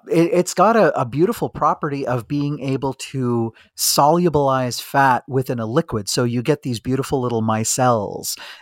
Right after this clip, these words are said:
and fat can suspend in water, whereas usually it would just, you know, come out, as you usually see if you put together oil and water.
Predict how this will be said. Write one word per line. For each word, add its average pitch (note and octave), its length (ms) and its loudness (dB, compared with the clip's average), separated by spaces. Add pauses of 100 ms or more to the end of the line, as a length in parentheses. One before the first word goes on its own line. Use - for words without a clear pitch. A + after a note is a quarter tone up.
and B2+ 240 -2
fat C#3 320 0
can B2+ 180 -6
suspend B2 800 0
in A#2 200 -6
water, A#2 380 2
whereas A2 340 -2
usually A#2+ 380 -6
it A2 100 -10
would G#2+ 120 -10
just, - 300 -10 (100)
you A#2 100 -12
know, G2 120 -10
come B2 260 2
out, A2 320 -4 (200)
as C#3 240 0
you E3 80 -2
usually D#3+ 380 0
see B2+ 260 -6
if C3+ 120 -12
you A#2 60 -10
put - 180 -10
together A2 440 -4
oil G#2+ 280 -6
and B2 80 -8
water. F#2 360 -10